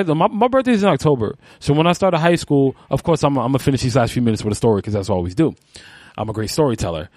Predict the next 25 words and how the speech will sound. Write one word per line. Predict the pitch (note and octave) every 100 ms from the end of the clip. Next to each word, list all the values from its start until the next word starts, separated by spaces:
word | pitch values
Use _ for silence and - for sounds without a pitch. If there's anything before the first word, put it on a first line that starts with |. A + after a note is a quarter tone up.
| _ _ _
So | G2+ - F3+ D#3+ C3 G2+ - _ _ _
my | C3+ D3+
first, | E3+ A3+ G#3 -
my | D3 D3
f-, | C#3 - - _ B2+
my | D3
first | - G#3+ G#3
year | F#3+
of | D#3
high | F#3
school, | F#3 - C3+ B2+ B2+ - _ _ _ _ _ _ _ _ _ _ _ _ _ _ _ _ _ _ _ _ _ _ _ -
<laughs> | - B2 - - - - - - - - - - - - - -
pretty | - D#3+
much, | G#2+ F#2+ G2 - - -
pretty | F#3 C3+
much. | A#2 G#2+ G#2 - - -
Uh, | - C#3+ C#3
Auntie | D3+ D#3+ B2+
knows. | G#2 G2+
She, | - A#2
she, | A2 -
she | A2
know | E3 G#2+
what's | F#2 G2+
up. | F#2 -